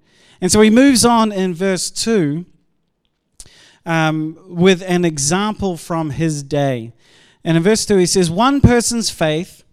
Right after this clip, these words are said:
allows them to eat anything. But another whose faith is weak," and again, this is not a trusting in God weakness. This is just an understanding of,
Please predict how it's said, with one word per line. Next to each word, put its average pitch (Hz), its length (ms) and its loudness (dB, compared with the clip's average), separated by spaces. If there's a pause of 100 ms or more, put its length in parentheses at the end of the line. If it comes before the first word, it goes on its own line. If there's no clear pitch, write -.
(180)
allows 190 520 -4
them 202 160 -2
to 196 200 -4
eat 196 240 -2
anything. 190 480 -6 (840)
But 185 100 4
another 226 520 4
whose 185 240 4
faith 185 340 2
is 127 180 -6
weak," 220 500 -2
and 156 120 -8
again, 156 260 -4
this 135 180 -8
is 147 120 -6
not 156 280 -2
a 151 180 -4
trusting - 720 -4
in 131 120 -8
God 147 300 0
weakness. 131 680 -6 (280)
This 160 220 -8
is 160 120 -6
just 165 280 -6
an 180 100 -10
understanding 156 840 -6
of, 127 260 -8